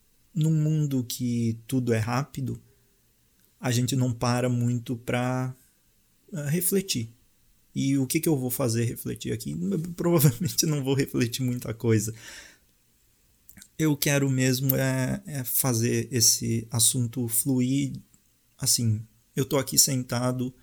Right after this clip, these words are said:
falando com você e talvez você tenha ideias e me mande uma mensagem ou alguma coisa do tipo, e essas ideias vão começar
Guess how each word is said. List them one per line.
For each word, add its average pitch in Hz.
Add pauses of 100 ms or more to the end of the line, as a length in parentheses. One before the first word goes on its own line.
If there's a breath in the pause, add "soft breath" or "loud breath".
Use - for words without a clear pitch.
(520 soft breath)
falando 127
com 131
você 127
e 120
talvez 117
você 123
tenha 127
ideias 113
e 113
me 113
mande 113 (140)
uma 110
mensagem 110
ou 107
alguma 107
coisa 110
do 104
tipo, 123 (680 soft breath)
e 131
essas 127
ideias 117
vão 117
começar 117